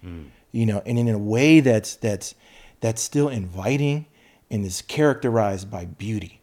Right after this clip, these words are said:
Speaker 1: Mm-hmm.
Speaker 2: that it still makes you feel good. Like, like Maya Angelou said, you know, people don't remember how you, everything you say to them, but they remember how you made them feel.
Speaker 1: Wow.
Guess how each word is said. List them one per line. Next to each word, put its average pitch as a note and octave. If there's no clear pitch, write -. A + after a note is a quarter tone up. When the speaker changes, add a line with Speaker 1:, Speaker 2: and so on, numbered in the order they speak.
Speaker 1:
Mm-hmm. D2+
Speaker 2:
that G2
it F#2
still C3+
makes A#2
you G#2
feel A#2
good. F#2
Like, F#2+
like F#2+
Maya G#2
Angelou G2
said, F#2
you G2
know, F#2
people A2+
don't G2+
remember A2+
how G#2
you, G2+
everything B2
you G2+
say C#3
to A#2
them, G2
but -
they A2
remember G#2+
how A2
you G2+
made G2+
them F2+
feel. -
Speaker 1:
Wow. D2